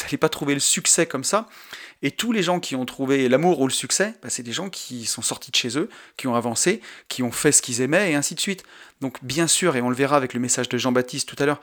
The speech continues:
bien sûr que le contexte est important, et bien sûr que...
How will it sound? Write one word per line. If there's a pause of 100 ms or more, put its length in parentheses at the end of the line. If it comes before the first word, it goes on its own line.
(340)
bien
sûr
que
le
contexte
est
important, (360)
et
bien
sûr
que...